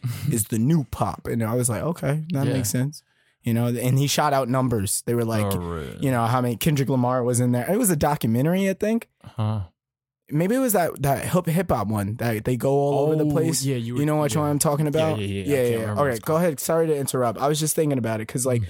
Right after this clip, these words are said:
Speaker 2: it is.
Speaker 1: Mm-hmm.
Speaker 2: These guys are celebrities to the point.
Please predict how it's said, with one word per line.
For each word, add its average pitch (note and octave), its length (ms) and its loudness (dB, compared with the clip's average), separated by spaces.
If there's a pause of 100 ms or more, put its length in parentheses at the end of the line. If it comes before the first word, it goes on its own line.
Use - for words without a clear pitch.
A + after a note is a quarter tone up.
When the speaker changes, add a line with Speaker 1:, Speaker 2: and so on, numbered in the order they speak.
(180)
Speaker 2:
it E3+ 160 0
is. B2+ 400 0 (120)
Speaker 1:
Mm-hmm. A#2+ 200 0
Speaker 2:
These D#3 180 2
guys D#3 240 2
are C#3 60 -2
celebrities C3 640 2
to - 100 -2
the A#2 80 -2
point. D#3 120 -4